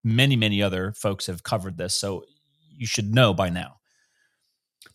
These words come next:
But that's who the F B I is mentioning, is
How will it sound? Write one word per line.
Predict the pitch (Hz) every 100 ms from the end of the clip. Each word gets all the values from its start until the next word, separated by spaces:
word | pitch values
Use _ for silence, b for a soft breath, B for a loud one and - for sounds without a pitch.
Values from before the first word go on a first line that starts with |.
| _ _ _ _ _ _ _ _ _ _ _ _ _ _ _ -
But | 113
that's | 185 185 -
who | 170
the | 127 117
F | 113
B | 123
I | 107 101
is | 95 95 98
mentioning, | 113 170 151 - - - _ _ _ _ _ _ _
is | 104 101 95 95 -